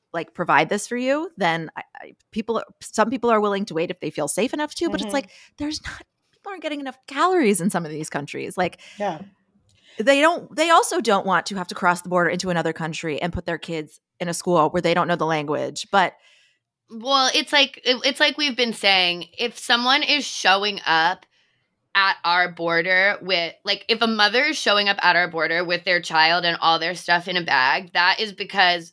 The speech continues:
Speaker 3: the situation that they are coming from is
Speaker 2: Mm-hmm.
Speaker 3: so bad that they are like, "It is safer for me and my child to do what we are doing here." It's,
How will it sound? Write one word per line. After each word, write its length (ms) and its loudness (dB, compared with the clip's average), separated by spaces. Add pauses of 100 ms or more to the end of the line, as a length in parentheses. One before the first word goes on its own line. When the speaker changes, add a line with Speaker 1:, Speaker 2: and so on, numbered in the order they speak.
(140)
Speaker 3:
the 120 -2
situation 760 -4
that 180 -2
they 160 2
are 140 2
coming 420 -8
from 460 -8 (400)
is 180 0
Speaker 2:
Mm-hmm. 180 -8
Speaker 3:
so 460 2
bad 600 0 (480)
that 220 2
they 200 2
are 140 4
like, 280 -4 (320)
"It 280 0
is 220 -4
safer 540 -2
for 160 -6
me 160 -4
and 100 -6
my 160 -6
child 380 0 (120)
to 120 -10
do 460 -8 (240)
what 240 -6
we 140 -8
are 100 -4
doing 280 -12
here." 360 -14
It's, 420 -8